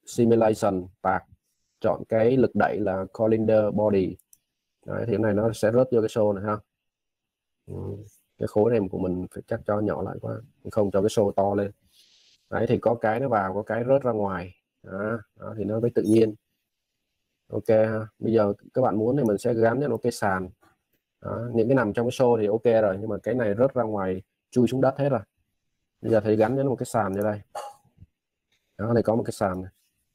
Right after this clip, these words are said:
Đó. Rồi, bây giờ thầy sẽ, cái sàn này á, thầy cũng gắn cho nó một cái kéo sàn xuống dưới đi. Thầy click phải vô cái sàn, thầy cũng gắn cho nó một cái simulator, chọn lực đẩy, Colander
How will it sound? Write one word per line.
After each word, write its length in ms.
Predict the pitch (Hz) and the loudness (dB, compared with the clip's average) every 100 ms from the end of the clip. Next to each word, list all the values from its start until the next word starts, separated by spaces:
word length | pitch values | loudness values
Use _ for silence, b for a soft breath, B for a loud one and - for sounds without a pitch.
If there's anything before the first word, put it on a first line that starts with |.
| _ _ _ _ _ _ _ | _ _ _ _ _ _ _
Đó. 280 | - 95 98 98 _ _ _ _ _ _ _ _ _ _ _ _ _ _ _ _ _ _ _ | -16 -14 -14 -16 _ _ _ _ _ _ _ _ _ _ _ _ _ _ _ _ _ _ _
Rồi, 220 | 104 110 104 | 0 2 0
bây 120 | 113 117 | 0 4
giờ 120 | 107 | 4
thầy 140 | 104 | 2
sẽ, 260 | 98 117 131 - b b | 0 0 0 -6 b b
cái 80 | 139 | -2
sàn 240 | 135 107 | 0 0
này 140 | 98 98 | 0 -2
á, 160 | 117 - - - | -4 -6 -12 -8
thầy 160 | 98 | -6
cũng 160 | 95 120 | -4 -2
gắn 240 | 120 120 147 | 0 0 0
cho 80 | |
nó 60 | 127 | -2
một 140 | 123 104 | -2 0
cái 160 | 110 117 | -2 -2
kéo 180 | 113 120 | -6 -4
sàn 220 | 110 101 | -4 -4
xuống 140 | 107 | -4
dưới 140 | 110 120 | -2 -2
đi. 100 | 120 - _ _ _ _ _ _ - | -6 -12 _ _ _ _ _ _ -2
Thầy 100 | 104 | 0
click 140 | 131 | 2
phải 220 | - 85 | 2 0
vô 60 | 107 | 0
cái 60 | 127 | -4
sàn, 340 | - 101 87 87 - _ - | 0 0 -2 -8 -20 _ -12
thầy 100 | 104 | -8
cũng 220 | 98 104 127 | -4 -2 2
gắn 260 | 117 123 | 2 2
cho 60 | 131 | -2
nó 80 | 127 | -4
một 120 | 110 | -4
cái 220 | 107 110 | -2 -2
simulator, 720 | 127 - 110 107 107 104 92 92 _ - | -2 -4 0 2 2 2 0 -2 _ -2
chọn 280 | 78 - 87 _ _ _ _ _ _ | 0 0 -6 _ _ _ _ _ _
lực 200 | 110 - | -2 0
đẩy, 340 | 110 98 92 - _ _ - | 0 0 -2 -8 _ _ -8
Colander 640 | - 120 117 117 113 113 | 0 2 2 4 6 6